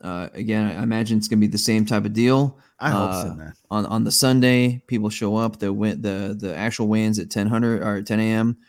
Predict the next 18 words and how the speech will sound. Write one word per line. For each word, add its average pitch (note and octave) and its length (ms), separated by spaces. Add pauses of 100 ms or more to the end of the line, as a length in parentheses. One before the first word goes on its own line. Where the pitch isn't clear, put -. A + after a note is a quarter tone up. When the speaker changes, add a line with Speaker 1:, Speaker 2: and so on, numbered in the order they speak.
(300)
Speaker 1:
Uh, F#2+ 400
then A2 280
at, G2+ 60
Speaker 2:
Coach's D3+ 500
Speaker 1:
at - 40
Speaker 2:
Challenge. F3+ 1040 (160)
Speaker 1:
and G#2+ 280
six B2+ 240
P D3 160
M C3+ 160
that A2+ 160
night, A#2 380
you G#2+ 140
know, G#2 140
you G#2+ 220
get G#2+ 120
a A#2 40
combine A#2 760